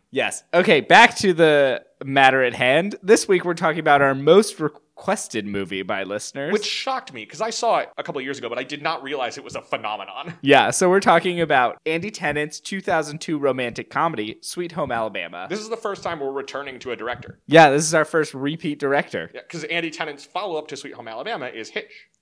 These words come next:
Speaker 1: Right.
Speaker 2: which we covered in our New Year's episode.
Speaker 1: Yeah.
Speaker 2: So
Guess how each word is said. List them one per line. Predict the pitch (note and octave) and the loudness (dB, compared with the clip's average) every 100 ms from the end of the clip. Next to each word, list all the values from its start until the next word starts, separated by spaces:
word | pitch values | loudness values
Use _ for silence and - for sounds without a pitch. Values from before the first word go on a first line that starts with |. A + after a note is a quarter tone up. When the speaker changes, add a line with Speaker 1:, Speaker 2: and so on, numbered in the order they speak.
| - | 0
Speaker 1:
Right. | C#3+ | 0
Speaker 2:
which | D3+ | 0
we | C3+ | -4
covered | C3 B2 A#2 - | -6 -6 -12 -12
in | C3+ | -8
our | A#2+ | -8
New | A#2 | -8
Year's | C#3+ A2+ F2+ | -8 -8 -10
episode. | F#2+ A2 - _ _ | -12 -14 -16 _ _
Speaker 1:
Yeah. | A2+ C3+ G#2 - | -4 -2 -2 -6
Speaker 2:
So | - F#3+ - | -8 -6 -8